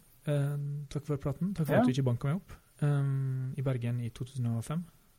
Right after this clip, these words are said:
Speaker 1: Eh, og generelt takk for at du laga et, eh, s-, s-, så langt veldig f-,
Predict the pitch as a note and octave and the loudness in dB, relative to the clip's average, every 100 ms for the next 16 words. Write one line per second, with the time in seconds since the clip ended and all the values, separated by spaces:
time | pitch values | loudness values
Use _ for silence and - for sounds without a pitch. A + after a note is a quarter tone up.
0 | _ - A#2+ A#2 A2 A#2 A#2 D#3 D#3 - | _ -2 0 0 0 -2 -4 -4 -4 0
1 | C3+ C3+ B2+ - - C3 - A#2 A2+ A#2 | 0 2 -2 -4 -6 -4 0 0 0 -2
2 | A#2 A#2+ A2 A2+ A2 A2 G#2+ G#2+ G#2+ G#2 | -4 -4 -2 -2 -2 -2 -2 -2 -2 -2
3 | G2 G2 G2 - A#2+ G#2 G#2+ - G2 F#2+ | -2 -4 -6 -8 -8 -6 -10 -12 -10 -8
4 | F#2+ G2 - - - - - - - - | -8 -10 -14 -12 -6 -6 -6 -14 -20 -20
5 | - - - A3+ - - - - E3 C#3 | -18 -20 -20 -20 -18 -14 -4 2 4 4
6 | D#3+ - - - F#3+ D3 C3+ C#3+ B2 A2+ | 0 -4 -8 -8 -6 -2 0 0 0 -2
7 | A2 G#2+ C3+ - - | -2 -4 -6 -16 -20